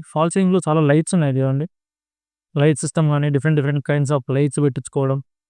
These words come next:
అంతా చాలా బాగుంది ఇల్లు. చాలా నీట్‌గా వర్క్ చేశారన్నమాట, ఎవరు వర్క్ చేశారో అని.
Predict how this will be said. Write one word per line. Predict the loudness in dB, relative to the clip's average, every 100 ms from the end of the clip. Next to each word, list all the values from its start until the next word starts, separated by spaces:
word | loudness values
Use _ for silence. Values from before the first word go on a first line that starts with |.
| _ _ _ _
అంతా | -2 0
చాలా | 0 2 2
బాగుంది | 2 0 0 0
ఇల్లు. | -2 -6 _ _ _ _ _ _ _ _ _ _ _ _ _ _ _ _ _ _ _ _ _ _ _ _ _ _ _ _ _ _ _ _ _ _ _ _ _ _ _ _ _ _ _ _ _ _
చాలా | -4 0 0
నీట్‌గా | 2 0 0 -2 -2
వర్క్ | -2 0
చేశారన్నమాట, | -2 -2 -4 -4 -2
ఎవరు | 0 2
వర్క్ | 0 0
చేశారో | -2 -4 -4 -4
అని. | -8